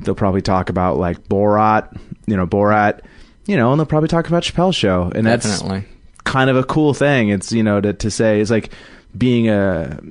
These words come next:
Speaker 1: a costume designer on the first season of S N L or something, you know, it's
Speaker 2: Mm-hmm.
Speaker 1: like, I had some little connection to that cool thing, so.
Speaker 2: Very cool. Now you, uh, you grew up in Massachusetts.
Speaker 1: I did.
Speaker 2: And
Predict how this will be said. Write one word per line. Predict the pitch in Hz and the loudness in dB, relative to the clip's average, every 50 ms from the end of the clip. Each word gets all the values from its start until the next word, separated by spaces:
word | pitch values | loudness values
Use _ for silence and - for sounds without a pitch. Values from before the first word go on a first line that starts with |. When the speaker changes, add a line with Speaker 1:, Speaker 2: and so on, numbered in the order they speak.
| - - - - | -20 -20 -16 -14
Speaker 1:
a | - 104 | -12 -8
costume | - - - 117 117 104 - 117 107 98 | -6 -2 0 0 0 0 0 0 0 0
designer | 98 92 104 98 98 95 92 90 90 85 - - | 0 0 0 0 2 0 0 0 -2 -4 -4 -4
on | 95 101 95 | -4 -2 -2
the | 95 | -2
first | - - 110 104 92 - | -2 -2 -2 -2 0 0
season | - 104 90 87 98 | -2 -2 -2 -2 -2
of | 90 | -2
S | 92 92 87 - | -2 -2 -2 -2
N | 98 87 | -4 -2
L | 92 90 82 85 85 - - | -2 -2 -2 -4 -4 -6 -6
or | 113 | -6
something, | - - 98 85 - 76 60 | -4 -4 -4 -4 -4 -6 -6
you | 71 101 | -4 -2
know, | 131 131 | 0 0
it's | 135 143 | 0 0
Speaker 2:
Mm-hmm. | 143 139 | 0 -2
Speaker 1:
like, | 135 120 | -2 -2
I | 104 104 110 120 117 113 107 95 - | -2 -2 0 0 0 -2 -2 -4 -8
had | - - 110 104 110 - | -6 -4 -4 -4 -4 -4
some | - - 127 131 131 131 127 | -2 0 0 2 2 2 2
little | 123 120 117 113 | 2 2 2 0
connection | - - 113 110 110 110 - 95 92 | 0 0 0 0 -2 -2 -2 -4 -4
to | 90 | -2
that | 87 92 87 - | -2 -4 -4 -4
cool | - - 90 87 90 | -4 -4 -4 -4 -4
thing, | - 90 90 95 95 98 | -4 -4 -6 -6 -8 -8
so. | - - 98 101 98 - - - | -8 -8 -8 -8 -10 -12 -14 -14
Speaker 2:
Very | 110 107 104 104 107 104 | -8 -6 -4 -4 -4 -6
cool. | - - 101 101 110 101 - | -6 -6 -4 -4 -4 -4 -4
Now | 127 131 117 117 120 | -2 -2 0 0 0
you, | 127 135 135 127 123 - | 0 0 0 0 0 -2
uh, | - - 117 110 104 101 95 92 - - - - - - - - - | -2 -2 0 0 0 0 -2 -2 -6 -8 -14 -18 -20 -20 -18 -8 -8
you | 123 | -6
grew | 120 131 156 | -2 -2 -2
up | 170 - | -2 0
in | 214 156 127 | -2 -2 0
Massachusetts. | 117 127 - - 226 - - 190 202 - 190 196 - - - - - - | 0 -2 -2 -4 -6 -4 -4 -4 -2 -2 -4 -4 -6 -8 -10 -10 -10 -10
Speaker 1:
I | 80 | -8
did. | 76 - 80 - 180 175 73 - - - - - | -6 -4 -2 -2 -2 -4 -4 -8 -12 -18 -10 -4
Speaker 2:
And | - 117 117 113 117 113 107 - | -2 0 2 2 0 0 -2 -6